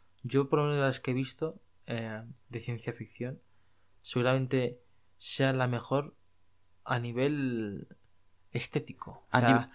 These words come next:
Speaker 2: a
Speaker 1: y
Speaker 2: nivel estético será la película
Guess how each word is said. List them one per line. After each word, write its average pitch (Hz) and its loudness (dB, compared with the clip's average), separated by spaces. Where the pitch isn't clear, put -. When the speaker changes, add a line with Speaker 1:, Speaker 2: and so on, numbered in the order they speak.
Speaker 2:
a 131 6
Speaker 1:
y - -2
Speaker 2:
nivel 156 10
estético 180 6
será 160 6
la 131 8
película 190 6